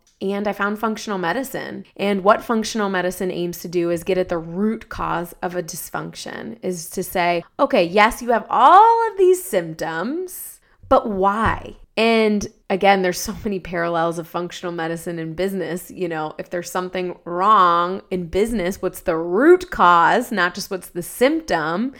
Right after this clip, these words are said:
The same thing about our health, right, is getting a little bit more inquisitive. And so I found functional medicine. I did a poop test, which told me that my gut was a mess. And it was the root cause of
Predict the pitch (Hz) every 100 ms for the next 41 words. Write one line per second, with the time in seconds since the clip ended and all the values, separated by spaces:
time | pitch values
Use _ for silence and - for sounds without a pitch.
0 | - 214 226 247 247 277 311 320 302 277
1 | 262 262 247 339 208 208 185 190 247 202
2 | 185 175 208 247 254 208 208 208 196 190
3 | 180 175 - 214 226 170 147 180 - _
4 | 208 208 226 208 208 214 233 226 220 220
5 | 226 196 180 165 170 180 180 165 170 175
6 | 180 190 - 190 - - 311 - - 254
7 | - 269 311 - - _ 220 214 - 277
8 | 277 277 262 240 220 202 208 214 - 190
9 | 196 185 - 185 185 185 180 185 175 165
10 | - - 208 208 208 190 196 196 226 214
11 | - 202 196 185 175 175